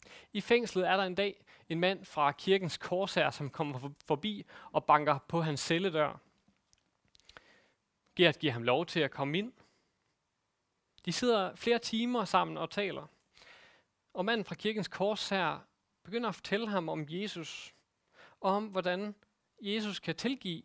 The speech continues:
Gert for alt det, han har gjort. Alt det forfærdelige i Gerts liv. Gert griner sarkastisk og siger, "Ja, øh, og månen er lavet af ost."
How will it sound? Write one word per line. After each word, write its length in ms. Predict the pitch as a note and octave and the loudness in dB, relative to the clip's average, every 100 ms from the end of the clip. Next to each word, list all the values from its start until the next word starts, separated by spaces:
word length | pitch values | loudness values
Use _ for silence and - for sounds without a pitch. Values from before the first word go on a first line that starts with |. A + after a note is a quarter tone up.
| - | -4
Gert 460 | F#3 C#3+ - - - _ | 2 2 2 -10 -20 _
for 120 | A3 | -2
alt 300 | A#3 A#3+ - | 0 0 0
det, 120 | F3+ | -2
han 140 | D3+ C#3 | -2 -6
har 80 | |
gjort. 360 | C3 C#3 D3 - _ _ _ _ _ _ _ _ _ _ _ _ - | -6 -8 -8 -18 _ _ _ _ _ _ _ _ _ _ _ _ -6
Alt 240 | B3+ A#3 F3 | -4 -2 -4
det 120 | D#3 | -6
forfærdelige 720 | D#3 - D#3 C#3+ - G#2 E3 _ _ _ _ _ _ - | -6 -6 -6 -6 -14 -20 -20 _ _ _ _ _ _ -10
i 200 | D#3 D#3 D#3+ | -10 -10 -6
Gerts 360 | E3 B2+ - C3+ | -6 -6 -8 -12
liv. 260 | C3 _ _ _ _ _ _ _ _ _ _ _ _ _ _ _ _ _ _ _ _ _ _ - - - | -16 _ _ _ _ _ _ _ _ _ _ _ _ _ _ _ _ _ _ _ _ _ _ -20 -14 2
Gert 260 | F3 D3 | 4 4
griner 220 | - F#3+ C3 | 4 2 2
sarkastisk 600 | C#3+ - E3 E3 C#3 - | -6 2 2 2 -6 -8
og 60 | |
siger, 260 | - C#3 C3 - - - - _ _ - | -2 0 0 -2 -20 -20 -20 _ _ -6
"Ja, 220 | F3+ F3+ - _ _ _ _ - | -2 -2 -4 _ _ _ _ -10
øh, 280 | D#3+ C#3+ - - _ - - | -10 -10 -14 -20 _ -4 0
og 80 | |
månen 280 | D3+ D3+ F3+ | 2 2 2
er 60 | D3 | 2
lavet 280 | C3 C#3+ D3+ | 2 2 0
af 60 | |
ost." 340 | B2+ C#3+ - | -4 -8 -12